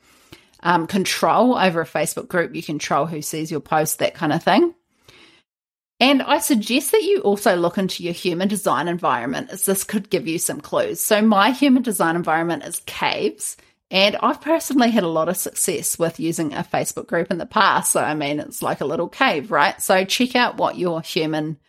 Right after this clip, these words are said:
design environment is. Now, another alternative, and this is a really great one, and I guess this is, like, a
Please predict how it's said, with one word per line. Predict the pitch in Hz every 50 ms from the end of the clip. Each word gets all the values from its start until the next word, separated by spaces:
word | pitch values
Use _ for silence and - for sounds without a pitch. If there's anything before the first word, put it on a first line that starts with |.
| _ _
design | - 180 165 156 165 156 147 135 131 143 156 - _ _ _ _ _ _ _ _ -
environment | 170 180 160 165 156 120 120 131 147 156 156 160 165 -
is. | 170 - - - 147 - - - - - _ _ _ _ _ _ _ _ _ _ _ _ _ _ _ _ _ _ _ _ _ _ _ _ _ _ _ _ _ _ _ _ _
Now, | 226 233 247 269 269
another | - 285 302 302 269 349 415 480 -
alternative, | 226 233 233 - 214 190 175 170 156 165 160 165
and | 175 170 202
this | 254 -
is | 285 254 247
a | 226
really | 175 165 185 185 180 175 170
great | 240 - _ - 190 160 165 - -
one, | - 156 151 139 147 185 214 - _ _ _ _ _ _ _ _
and | - 233
I | 254 262
guess | 254 254 285 302 370 -
this | - 370 370 -
is, | 233 202 196 -
like, | - 165 160 156 139 101 - _ - - _ _ _ _ _ _ _ _ _ _ _ _ _ _ _ _ _ -
a | 202 190 165 160 156 160 160 160 156 147 139 - -